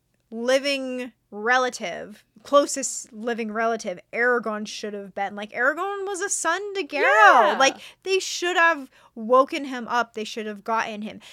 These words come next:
Speaker 1: And it would, like, I don't know. I feel like, like, going along those lines, it would have been so impactful if, uh, Gertrude came up and woke him up. And,
Speaker 2: Mm-hmm.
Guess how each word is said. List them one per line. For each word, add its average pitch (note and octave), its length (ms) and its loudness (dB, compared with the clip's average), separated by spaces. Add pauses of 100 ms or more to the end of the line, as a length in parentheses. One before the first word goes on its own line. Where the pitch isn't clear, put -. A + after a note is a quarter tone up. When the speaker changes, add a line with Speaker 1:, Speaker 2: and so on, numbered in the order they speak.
Speaker 1:
And C4 160 2
it C#4+ 80 6
would, D4 140 -2
like, D4 180 4
I C4+ 120 4
don't E4 120 0
know. C4 140 -2
I A3+ 120 -2
feel D4+ 160 -6
like, D#4+ 360 -4
like, B3+ 240 0
going B3+ 260 0
along B3+ 280 -4
those A#3 180 -6
lines, A#3 200 -8
it A#3 80 -4
would A3+ 120 -4
have A3+ 100 -6
been G#3+ 280 -10
so A3+ 300 -4
impactful A3 640 -8
if, G3+ 300 -8 (320)
uh, G#3+ 160 -2
Gertrude A#3 600 -8
came A3+ 200 -6
up A3 160 -6
and G#3 160 -10
woke G#3 220 -6
him G#3+ 120 -10
up. G#3+ 220 -6 (560)
And, G#3 560 -2
Speaker 2:
Mm-hmm. G3 140 -16